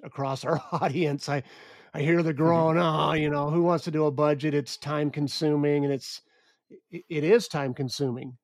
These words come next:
Speaker 1: for sure. I agree with that, at least originally when you're setting it up. But if you don't have some parameters in place, if you don't have some guidelines about,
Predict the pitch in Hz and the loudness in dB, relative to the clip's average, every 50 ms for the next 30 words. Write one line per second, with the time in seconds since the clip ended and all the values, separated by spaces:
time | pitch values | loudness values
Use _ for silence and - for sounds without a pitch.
0 | _ _ - 160 143 123 - - 170 196 180 143 131 135 139 147 147 135 143 151 | _ _ -10 -10 -10 -10 -8 -6 -4 -2 -2 -2 -2 -2 -2 -2 -4 -4 -2 -2
1 | 160 175 170 147 - 151 131 131 131 131 147 165 151 147 147 131 - - 131 135 | 0 0 0 -2 -4 -4 -2 -2 -2 -2 -4 -6 -4 -6 -6 -6 -6 -6 -2 -2
2 | 147 143 143 151 143 135 135 131 123 - - 147 139 139 131 127 127 131 139 147 | -2 -2 -2 -2 -2 -2 -2 -4 -4 -6 -6 -4 -4 -4 -4 -4 -4 -4 -2 -2
3 | 143 135 135 _ _ _ _ _ _ _ _ _ _ _ _ _ _ _ - 143 | -2 -4 -4 _ _ _ _ _ _ _ _ _ _ _ _ _ _ _ -4 -4
4 | 143 139 - 135 139 165 196 214 220 220 208 175 156 165 170 175 175 175 170 143 | -4 -4 -4 -4 -2 2 4 4 6 4 4 2 0 0 0 2 2 2 2 0
5 | - - 160 143 - - 143 139 135 135 131 143 165 175 185 190 196 190 170 190 | -2 -4 -4 -4 -4 -4 -4 -4 -2 -2 -2 -4 -4 -4 -2 -4 -4 -4 -4 -4
6 | 190 185 - - 185 190 190 190 202 202 - - 143 113 123 147 170 175 165 151 | -6 -6 -6 -6 -4 -4 -2 -4 -4 -6 -8 -10 -12 -10 -6 -4 -4 -2 -2 -2
7 | 156 156 151 127 143 139 139 123 147 139 143 147 151 143 156 156 156 156 160 160 | -2 -4 -4 -6 -6 -6 -6 -4 -2 0 0 0 0 -2 -2 -2 -2 0 0 0
8 | 165 170 156 139 151 131 143 139 139 135 135 147 | -2 -2 -2 -4 -6 -4 -2 0 0 0 0 -2